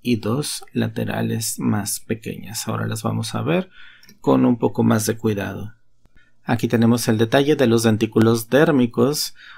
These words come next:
o escamas placoideas de la piel de tiburón ballena. Vemos que efectivamente la cresta está elaborada en una costilla central muy larga y prolongada que termina en un pico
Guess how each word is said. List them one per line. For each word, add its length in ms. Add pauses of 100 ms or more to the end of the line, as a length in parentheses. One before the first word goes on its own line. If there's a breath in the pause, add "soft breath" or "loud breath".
(120)
o 300
escamas 440
placoideas 880
de 140
la 140
piel 180
de 100
tiburón 420
ballena. 640 (160)
Vemos 360
que 80
efectivamente 1000 (300 loud breath)
la 240
cresta 440
está 280
elaborada 920
en 160
una 580
costilla 480
central 640 (140)
muy 400
larga 500
y 60
prolongada 1040
que 80
termina 680
en 180
un 120
pico 500